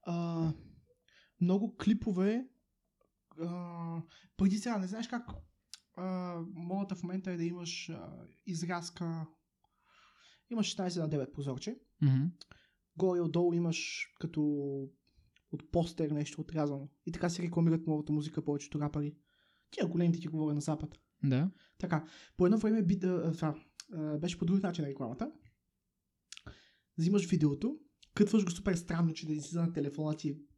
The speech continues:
Speaker 1: на къс. И пускаш така, обаче то е с четири К и после се вижда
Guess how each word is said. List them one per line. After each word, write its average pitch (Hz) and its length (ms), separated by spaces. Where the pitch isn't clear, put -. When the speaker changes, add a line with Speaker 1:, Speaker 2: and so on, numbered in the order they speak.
Speaker 1:
на 156 280
къс. - 400
И 277 180
пускаш 254 340
така, 226 200
обаче - 240
то 214 100
е - 20
с - 40
четири 196 360
К 190 60
и 240 80
после 233 200
се 208 80
вижда 208 380